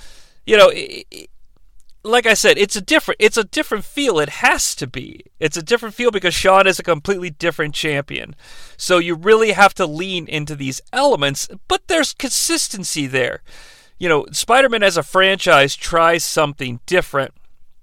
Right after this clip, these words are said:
uh, than even, I, I don't know, it's wholly unique amongst, like, the film franchises because each depiction is so vastly different. I guess, I mean, Batman has that too,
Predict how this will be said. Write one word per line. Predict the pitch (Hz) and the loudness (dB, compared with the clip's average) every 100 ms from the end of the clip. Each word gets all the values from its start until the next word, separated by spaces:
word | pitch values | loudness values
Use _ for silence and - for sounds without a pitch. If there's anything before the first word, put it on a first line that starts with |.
| - - _ _ - | -20 -20 _ _ -6
uh, | 160 156 151 | 2 2 2
than | 147 | -2
even, | - 226 226 190 156 - - - - - - - - | -6 -6 -4 -6 -8 -14 -16 -16 -18 -20 -20 -20 -18
I, | 160 - _ - | -18 -20 _ -6
I | 196 | -2
don't | 226 | 2
know, | 226 | 2
it's | 180 185 196 | 2 0 -2
wholly | - 254 294 247 | 0 0 0 -2
unique | 214 156 170 135 - | -8 -8 -8 -10 -6
amongst, | 139 131 135 - - | -4 -2 -2 -4 -4
like, | 135 127 | -4 -4
the | 131 | -10
film | - 139 123 | -4 -4 -2
franchises | - 135 120 117 131 127 120 | -4 -4 -4 -4 -4 -4 -10
because | - 135 147 131 - - | -12 -6 -4 -4 -8 -10
each | 214 220 - | -10 -10 -12
depiction | 170 - 170 - 143 | -10 -8 -6 -6 -8
is | 131 | -6
so | 147 131 | -6 -4
vastly | 135 131 139 - 127 | -2 0 0 -4 -10
different. | - 131 - 185 - - - - - | -8 -8 -4 -4 -6 -16 -18 -18 -8
I | 226 | -4
guess, | 226 - | -4 -4
I | |
mean, | 165 131 | -10 -4
Batman | 139 135 135 127 | -2 -2 -2 -4
has | 127 120 | -2 -2
that | 127 117 - | -4 -8 -6
too, | 151 123 | -6 -6